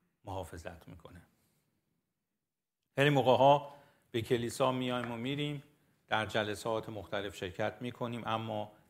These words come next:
ولرم می‌شیم. و اون تازگی روز اول رو نداریم. خدا نمیخواد که ما در این وضعیت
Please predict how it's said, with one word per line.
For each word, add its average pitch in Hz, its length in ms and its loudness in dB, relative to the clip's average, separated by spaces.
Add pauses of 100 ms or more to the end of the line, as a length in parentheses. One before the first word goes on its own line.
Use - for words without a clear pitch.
ولرم 98 380 -6
می‌شیم. 85 340 -16 (1800)
و - 40 -6
اون 139 200 -2
تازگی 127 800 2
روز 113 360 -2
اول 107 640 0
رو 90 420 -6 (380)
نداریم. 87 460 -10 (920)
خدا 117 160 0
نمیخواد 127 480 -4
که - 80 -14
ما 95 160 -10
در 95 180 0
این 98 220 -8
وضعیت 95 720 -12